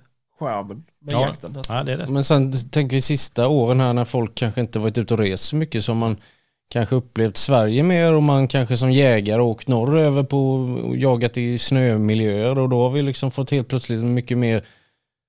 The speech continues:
Speaker 3: frågor och liksom nya prylar med snökamouflage eller vita grejer, att man, ja,
Speaker 2: Mm.
Speaker 3: ja,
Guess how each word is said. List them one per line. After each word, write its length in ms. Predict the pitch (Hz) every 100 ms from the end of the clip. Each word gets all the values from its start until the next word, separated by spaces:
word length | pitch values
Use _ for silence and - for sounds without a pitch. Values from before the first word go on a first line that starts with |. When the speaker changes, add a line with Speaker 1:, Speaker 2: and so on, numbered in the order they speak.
| _ _ _ _ _ _
Speaker 3:
frågor 520 | 135 165 120 107 127
och 260 | 135 131 135
liksom 380 | 131 - 131 127
nya 500 | 127 123 156 127 113
prylar 480 | - 139 101 110 127
med 380 | 127 117 110
snökamouflage 960 | - 139 107 - 98 98 104 107 151 -
eller 140 | 120 120
vita 400 | 127 - - 131
grejer, 340 | 139 120 120
att 180 | 120 123
man, 280 | 120 117 110
ja, 240 | - 120 117 _ -
Speaker 2:
Mm. 200 | 98
Speaker 3:
ja, 60 | 120